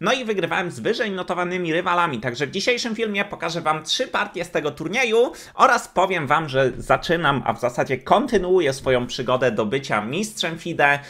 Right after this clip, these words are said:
Opowiem wam, że zaraz będę jechał na kolejny turniej, trochę wam o nim poopowiadam. Także zachęcam do oglądania i daję też znać, że w maju do Warszawy przyjadą najlepsi zawodnicy na świecie, Magnus Carlsen, Gukesh i tak dalej, i będę tam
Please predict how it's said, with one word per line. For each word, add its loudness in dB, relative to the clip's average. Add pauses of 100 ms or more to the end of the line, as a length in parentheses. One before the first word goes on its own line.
(140)
Opowiem 2
wam, 6
że -4
zaraz 0
będę -2
jechał 0
na 2
kolejny 2
turniej, -4
trochę 0
wam 0
o 2
nim -2
poopowiadam. 2
Także -8
zachęcam -2
do 2
oglądania 2 (220)
i 2
daję 6
też -2
znać, -2
że 2
w -6
maju 4 (420)
do 8
Warszawy -2
przyjadą 2
najlepsi -4
zawodnicy -6
na -6
świecie, 2
Magnus -2
Carlsen, 0
Gukesh 0
i -6
tak 0
dalej, 2 (220)
i -2
będę 2 (160)
tam 2